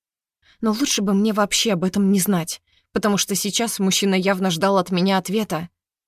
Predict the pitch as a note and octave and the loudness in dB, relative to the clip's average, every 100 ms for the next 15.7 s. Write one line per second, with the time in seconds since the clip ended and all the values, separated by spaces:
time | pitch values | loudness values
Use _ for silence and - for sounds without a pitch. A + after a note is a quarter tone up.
0 | - A3+ F#3+ F#3 F3 E3+ F#3+ E3+ G#3+ G#3+ | -6 0 2 4 2 2 2 2 0 2
1 | F3+ E3 G#3 F#3+ F3+ G3+ A3 - - _ | 2 0 -2 0 2 0 0 -4 -10 _
2 | _ _ _ - G#3 F#3 F3+ F3+ E3+ G3 | _ _ _ -2 -2 0 -2 -2 0 0
3 | F3+ F#3 - G3 F3+ F#3+ - A3+ G#3 E3+ | 2 -2 0 -2 0 -2 -4 -2 -2 -2
4 | E3 E3 _ _ _ _ _ - A3+ G#3 | -4 -8 _ _ _ _ _ -2 0 0
5 | G3 F#3+ F#3+ - G3 - _ _ _ _ | 0 -4 -4 -6 -8 -12 _ _ _ _
6 | _ - - G#3+ G3 - A3+ G3 F#3+ F#3+ | _ -6 0 0 0 -4 -4 -4 -4 -4
7 | - - G#3 F#3+ F#3 G#3 G#3+ - G3 F#3 | -4 -6 -4 -2 -2 -4 -4 -2 0 2
8 | G3 G3 A3+ G3 G3 G3+ F#3 E3 F3+ G3+ | 2 2 2 2 2 -2 -4 -4 -2 0
9 | G3+ F3 E3+ E3+ _ _ _ _ _ _ | 0 0 -2 -8 _ _ _ _ _ _
10 | A3+ A3 G3+ F#3 _ _ A#3 A3+ F#3+ G3 | -4 0 0 -2 _ _ 0 0 0 -4
11 | F#3+ G3+ - G#3 - G3+ F#3+ E3+ - _ | -4 -4 -2 -2 -2 -2 -4 -4 -12 _
12 | _ _ _ _ _ _ - A3+ F#3+ E3 | _ _ _ _ _ _ -2 2 2 -2
13 | - E3+ G3+ F#3 F#3 F3 F3 A3 - F3 | -6 -2 0 2 0 0 -2 -4 -6 -6
14 | D#3+ F3 - F#3 F#3 F3+ E3+ F#3+ F#3+ F3+ | -6 -10 -12 -4 0 0 -2 -2 0 0
15 | E3+ - F3+ - - A3 | 0 -2 -2 -2 -4 -4